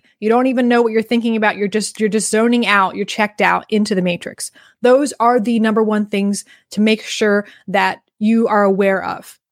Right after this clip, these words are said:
So if that happens, if that happens, turn it off. So we need to just know when to stop. And sometimes before we can start again, we need to have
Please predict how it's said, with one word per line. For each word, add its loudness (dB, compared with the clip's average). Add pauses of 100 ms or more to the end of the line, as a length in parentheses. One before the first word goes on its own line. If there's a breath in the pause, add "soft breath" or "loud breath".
(140)
So 0
if 2
that 2
happens, -2 (360)
if 0
that 2
happens, -4 (280)
turn -2
it 0
off. -2 (160)
So 2 (100)
we -2
need -6
to 0
just -4
know 2
when 0
to -4
stop. -2
And -2
sometimes 0
before 0
we 0
can -4
start 0
again, 0
we 0
need 0
to -4
have -2